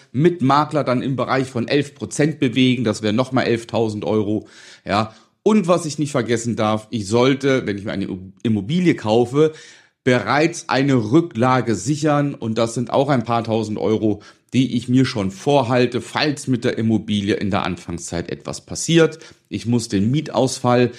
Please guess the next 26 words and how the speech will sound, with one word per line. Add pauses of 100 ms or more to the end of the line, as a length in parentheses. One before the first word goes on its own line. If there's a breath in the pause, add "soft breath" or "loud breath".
(200 loud breath)
äh,
beachten,
falls
ich
eine
Kapitalanlage
habe. (280 loud breath)
Das
heißt,
ich
benötige
auf
jeden
Fall
schon
mal (180)
weitaus
mehr
Kapital,
um
mit
einem
Immobilieninvestment
starten
zu
können,